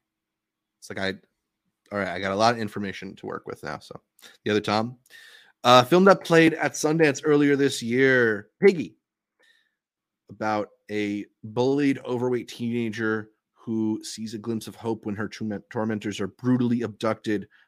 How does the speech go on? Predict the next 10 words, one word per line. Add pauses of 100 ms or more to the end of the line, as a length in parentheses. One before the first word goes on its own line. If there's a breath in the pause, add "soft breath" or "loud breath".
(140)
by (180)
a
mesmerizing
stranger.
This
is
kind
of
a (340 soft breath)
fun,